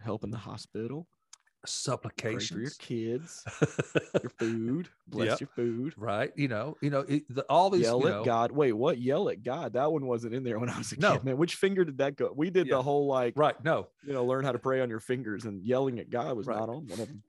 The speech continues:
Speaker 2: And there
Speaker 1: So
Speaker 2: is a, there's a biblical prayer that
Speaker 1: Mm-hmm.
Speaker 2: nobody wants to talk about 'cause it's not exciting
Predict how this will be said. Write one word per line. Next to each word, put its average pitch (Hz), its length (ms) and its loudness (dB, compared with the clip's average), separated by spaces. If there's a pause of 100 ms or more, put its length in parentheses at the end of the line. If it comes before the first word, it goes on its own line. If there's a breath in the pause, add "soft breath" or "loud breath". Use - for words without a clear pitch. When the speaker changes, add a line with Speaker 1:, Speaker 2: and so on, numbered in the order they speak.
(160)
Speaker 2:
And 151 180 2
there 226 200 8
Speaker 1:
So 285 40 4
Speaker 2:
is 185 140 4
a, 131 220 4 (100)
there's 156 220 4
a 139 60 6
biblical 170 400 2
prayer 123 540 2
that 107 280 -2 (340)
Speaker 1:
Mm-hmm. 123 160 -4
Speaker 2:
nobody 156 300 6
wants 156 260 2
to 156 120 -10
talk 127 280 2
about 104 320 -2
'cause 101 160 -4
it's 92 100 -8
not 107 160 2
exciting 110 640 0